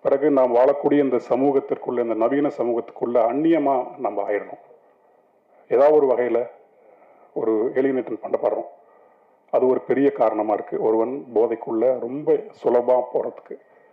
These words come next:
அதன் பிறகு அந்த தந்தையின் அந்த மேலாதிக்கம் ஒன்று இருக்கு இல்லையா? சின்ன குழந்தையிலிருந்தே ஒரு தாயினுடைய மேலாதிக்கம் ஒரு குழந்தையை அவன் வளர்ந்த பிறகு ரொம்ப ஈஸியா கொண்டு போய் குடிக்குள்ள விட்டுரும்.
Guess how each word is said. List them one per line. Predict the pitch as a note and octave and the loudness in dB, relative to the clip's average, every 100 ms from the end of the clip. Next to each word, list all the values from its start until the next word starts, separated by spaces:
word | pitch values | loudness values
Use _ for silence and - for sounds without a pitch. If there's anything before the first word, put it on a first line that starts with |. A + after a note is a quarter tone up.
| _ _ _ | _ _ _
அதன் | A#2+ C3 | 0 2
பிறகு | B2+ C3 C3 | 0 0 2
அந்த | B2 A2+ - - - | 2 0 -4 -8 -2
தந்தையின் | B2 D#3+ E3 D3 A#2 A2+ | 0 2 0 0 -2 -4
அந்த | - A#2 A2 | -6 -2 -2
மேலாதிக்கம் | A2+ C3 C#3+ C3+ C3+ - C3+ B2+ | 0 2 4 4 2 -4 -4 -2
ஒன்று | G#2 G2+ | -4 -6
இருக்கு | - | -4
இல்லையா? | G#2 G2+ A#2 - - | -2 -2 -4 -8 -20
சின்ன | - A#2+ B2 - | -10 -4 -2 0
குழந்தையிலிருந்தே | A2 A2+ G#2+ G#2 G#2 A#2 _ _ _ _ _ _ _ - | -2 -2 -4 -6 -8 -14 _ _ _ _ _ _ _ -12
ஒரு | - - | -8 0
தாயினுடைய | A#2 B2+ B2 A2+ A2 | 2 2 0 0 0
மேலாதிக்கம் | A2 A#2+ A#2+ A2+ - D#3 D3+ | 0 2 2 2 -2 -6 -4
ஒரு | A#2+ | -4
குழந்தையை | - A#2+ A#2 A2+ B2+ E3+ C4 - - | -2 -2 -2 -2 -4 -6 -12 -14 -6
அவன் | G#2 | 0
வளர்ந்த | A2 A#2 A2+ | 0 0 -2
பிறகு | A2+ A2 C3 D#3 _ _ _ _ _ _ _ | -2 -2 -6 -10 _ _ _ _ _ _ _
ரொம்ப | - C#3 | -4 -2
ஈஸியா | C3 A#2 A#2 A2+ | 0 -2 -2 -2
கொண்டு | A#2 | -4
போய் | A2 | -6
குடிக்குள்ள | - A2 - G#2 | -6 -10 -4 -4
விட்டுரும். | G2+ - - | -4 -6 -14